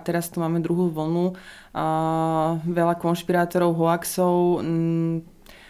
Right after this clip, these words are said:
a ľudia sú zmetení, nevedia, čo môžu čakať, čiže tá atmosféra, ktorú vnímam aj ja veľmi intenzívne, e, nielen medzi pacientami, ale aj v práci, ale aj medzi mojimi priateľmi, e, je taká veľmi, veľmi, e,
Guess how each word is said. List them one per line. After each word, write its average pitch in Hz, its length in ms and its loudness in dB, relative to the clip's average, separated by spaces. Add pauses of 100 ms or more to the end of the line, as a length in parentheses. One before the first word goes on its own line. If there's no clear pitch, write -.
(280)
a 160 400 0
ľudia 170 240 0
sú 180 160 -4
zmetení, 170 480 2
nevedia, 170 320 2
čo 175 160 0
môžu 170 240 0
čakať, 170 480 -2
čiže 165 320 -2
tá 165 160 -2
atmosféra, 175 640 0
ktorú 170 400 -2
vnímam 170 240 0
aj 160 160 0
ja 165 160 4
veľmi 165 240 0
intenzívne, 165 720 0
e, - 20 -6 (380)
nielen 165 320 0
medzi 156 160 -6
pacientami, 165 640 -2
ale 156 240 -8
aj - 0 -
v - 80 -20
práci, 165 480 -2
ale 160 240 -6
aj - 80 -4
medzi 160 160 -2
mojimi 165 160 0
priateľmi, 165 560 -2
e, 160 40 -16 (760)
je 165 80 -2
taká 165 320 -2
veľmi, 165 240 0
veľmi, 160 400 0 (160)
e, - 20 -6